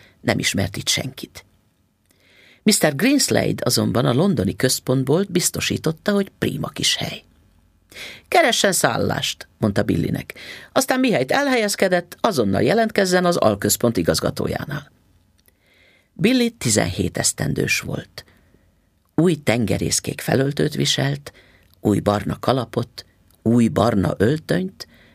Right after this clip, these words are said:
és pompásan érezte magát. Friss léptekkel ment az utcán. Különben is mostanában igyekezett mindent frissen csinálni. Frissesség, igen,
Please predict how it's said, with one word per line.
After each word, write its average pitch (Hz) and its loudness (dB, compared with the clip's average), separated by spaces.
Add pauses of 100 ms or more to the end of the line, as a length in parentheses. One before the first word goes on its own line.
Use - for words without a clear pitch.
(320)
és - 0
pompásan - -2
érezte - -2
magát. - -4 (920)
Friss - 2
léptekkel 98 -2
ment 98 -2
az 107 -2
utcán. - -8 (1000)
Különben 143 2
is - 0
mostanában - 0
igyekezett - -2
mindent 220 0
frissen - -2
csinálni. - -6 (680)
Frissesség, - 0 (380)
igen, - 0